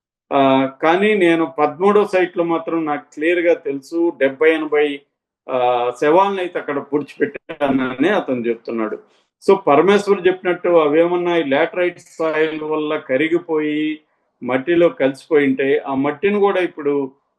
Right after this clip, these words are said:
తీసుకెళ్లారు కాబట్టి అక్కడ ఏ-, ఎఫ్ఎస్ఎల్లో, ఆ, బయటకు వచ్చే అవకాశం ఉంది. అంటే ఇది ఇంకా కొంతకాలం అయితే డ్రామా నడుస్తది. ఈ లోపల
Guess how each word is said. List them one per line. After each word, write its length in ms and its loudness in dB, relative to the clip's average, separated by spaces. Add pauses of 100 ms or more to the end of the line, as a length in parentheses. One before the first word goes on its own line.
(120)
తీసుకెళ్లారు 580 0
కాబట్టి 640 -4 (1160)
అక్కడ 640 2 (180)
ఏ-, 300 0 (120)
ఎఫ్ఎస్ఎల్లో, 800 2 (260)
ఆ, 340 -2
బయటకు 300 0
వచ్చే 200 -4
అవకాశం 400 -4
ఉంది. 220 -12 (400)
అంటే 280 4
ఇది 220 2
ఇంకా 560 2 (260)
కొంతకాలం 880 0
అయితే 260 -2
డ్రామా 420 -2
నడుస్తది. 680 -6 (300)
ఈ 140 6
లోపల 600 4